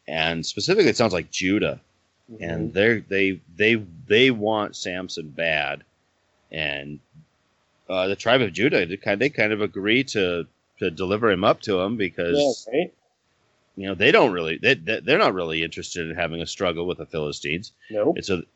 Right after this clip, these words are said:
Speaker 1: they, they go to, they go to arrest Samson, and Samson finally, he just says, "Well, just don't kill me yourself, and, you know,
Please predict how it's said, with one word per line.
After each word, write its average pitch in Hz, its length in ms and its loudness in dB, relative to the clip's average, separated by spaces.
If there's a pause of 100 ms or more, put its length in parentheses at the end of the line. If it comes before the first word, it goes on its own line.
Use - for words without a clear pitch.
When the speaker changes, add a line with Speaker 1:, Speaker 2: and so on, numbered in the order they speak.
Speaker 1:
they, 90 240 2
they 110 260 4
go 131 140 6
to, 104 460 0
they 95 140 -10
go 98 220 -4
to 104 140 -2
arrest 95 360 -2
Samson, 92 480 -4
and 87 140 -6
Samson 92 800 -8 (180)
finally, 92 340 -2
he 87 80 -2
just 87 180 -6
says, 85 160 -6
"Well, 90 340 0
just - 240 -8
don't 104 200 0
kill 110 160 0
me 101 100 0
yourself, 107 560 2
and, 90 240 -4 (800)
you 98 100 -2
know, 90 120 -6